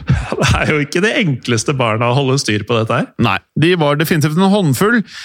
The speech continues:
Speaker 2: Legenden om Krampus er en, eh, del av gammel juletradisjon i Tyskland og Østerrike, der julefeiringen begynner tidlig i desember. Krampus, eller Krampus, ble funnet på for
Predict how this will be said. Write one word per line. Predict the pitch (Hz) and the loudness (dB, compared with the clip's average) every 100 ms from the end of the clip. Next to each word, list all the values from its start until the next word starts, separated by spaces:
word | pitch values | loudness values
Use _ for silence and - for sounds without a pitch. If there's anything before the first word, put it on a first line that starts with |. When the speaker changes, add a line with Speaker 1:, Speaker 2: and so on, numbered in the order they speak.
| - | -8
Speaker 2:
Legenden | - 185 196 240 165 123 151 190 - | -2 0 2 2 2 2 2 0 0
om | 151 147 156 165 | 0 0 2 0
Krampus | 170 175 123 107 160 165 - | 0 -2 -2 -2 -2 -2 -2
er | - 113 117 135 | -2 0 0 0
en, | 135 127 131 135 | 0 2 2 2
eh, | 135 135 | 2 0
del | 127 120 127 139 | 0 0 0 0
av | 123 127 143 147 | 0 0 0 0
gammel | 160 240 185 208 | 0 0 2 2
juletradisjon | 247 208 156 185 185 185 226 220 214 - | 2 0 0 0 0 0 0 0 -2 -2
i | 135 131 147 156 | 2 2 2 -2
Tyskland | - 131 - - 123 123 127 131 | -4 -4 -2 -2 0 0 -2 -4
og | 113 113 127 151 - | -2 0 0 -2 -4
Østerrike, | 180 - 139 131 123 269 - - - - | -4 -2 0 0 0 -2 -2 -12 -18 -6
der | 120 | -2
julefeiringen | 147 190 254 170 156 180 185 196 220 208 | 2 2 4 2 2 0 2 2 0 -2
begynner | - 170 139 139 | -2 0 2 0
tidlig | 139 - 196 123 95 123 131 127 _ - | 0 0 2 2 2 0 -2 -6 _ -2
i | 110 104 90 - | 2 2 -2 -4
desember. | 135 127 127 107 117 92 - - - - | -2 0 0 0 0 -2 -6 -14 -12 -2
Krampus, | 214 196 165 226 208 | 0 2 2 0 0
eller | - 135 123 | 0 0 0
Krampus, | - 151 185 180 226 - - | 0 0 0 0 0 0 -4
ble | 123 104 127 143 160 | -2 0 2 0 0
funnet | - 147 104 - | 0 0 0 0
på | 160 180 | 0 -2
for | - 127 | -2 0